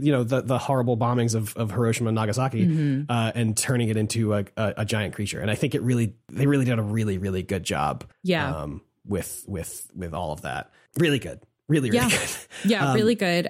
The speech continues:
Speaker 2: And I think that, you know, the, uh, some of the, some of what I read that I think, um, is pretty astute is that it's almost a, a rewriting of history, um, or sort of a, you know, second chance to get it right, where
Speaker 1: Yeah.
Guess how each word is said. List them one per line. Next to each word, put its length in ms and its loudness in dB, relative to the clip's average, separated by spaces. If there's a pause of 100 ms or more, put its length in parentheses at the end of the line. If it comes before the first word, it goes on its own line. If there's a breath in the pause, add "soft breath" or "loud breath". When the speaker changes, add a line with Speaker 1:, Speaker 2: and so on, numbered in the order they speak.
Speaker 2:
And 160 2
I 60 4
think 320 0
that, 200 4 (380)
you 180 4
know, 180 4
the, 540 4 (280)
uh, 240 -4 (160)
some 300 4
of 80 4
the, 260 4 (420)
some 200 2
of 80 2
what 120 2
I 80 2
read 400 2
that 120 2
I 100 4
think, 340 0 (140)
um, 500 2
is 140 -4
pretty 420 -2 (400)
astute 680 2
is 360 -2
that 360 -2 (200 soft breath)
it's 180 2
almost 480 4
a, 280 4
a 140 2
rewriting 600 4
of 100 0
history, 840 4
um, 600 2
or 80 -2
sort 220 -2
of 100 -4
a, 240 0
you 160 2
know, 100 2
second 300 0
chance 320 0
to 80 -4
get 160 0
it 60 -2
right, 500 0
where 200 2
Speaker 1:
Yeah. 180 4